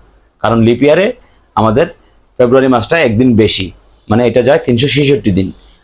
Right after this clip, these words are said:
আর যেটা লিপ ইয়ার না, ওইটা তিনশো পঁয়ষট্টি দিনের বছর। তো ওইদিকে আপনি দেখেন, আহ, দুই হাজার চব্বিশকে আমরা লাস্টের যে দুইটা ডিজিট,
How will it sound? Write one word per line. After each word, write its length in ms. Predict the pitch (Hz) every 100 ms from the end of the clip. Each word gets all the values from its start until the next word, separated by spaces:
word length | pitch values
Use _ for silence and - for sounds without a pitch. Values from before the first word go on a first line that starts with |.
| _
আর 200 | - 98
যেটা 200 | 98 110
লিপ 280 | 113 123 123
ইয়ার 180 | 156 156
না, 240 | 135 170 -
ওইটা 180 | 110 107
তিনশো 300 | 123 110 139
পঁয়ষট্টি 340 | 110 110 113
দিনের 200 | 107 98
বছর। 280 | 90 - 85 - _ _ _ -
তো 80 | 113
ওইদিকে 360 | 123 135 170
আপনি 200 | 160 160
দেখেন, 320 | 147 143 127
আহ, 840 | 143 - _ _ - 101 98 90 98
দুই 100 | 139
হাজার 160 | 127
চব্বিশকে 460 | 127 131 139 151 160
আমরা 420 | 147 107 123 - _ _ 98
লাস্টের 400 | 110 123 - 165
যে 100 | 160
দুইটা 220 | 151 120
ডিজিট, 440 | 101 95 117 -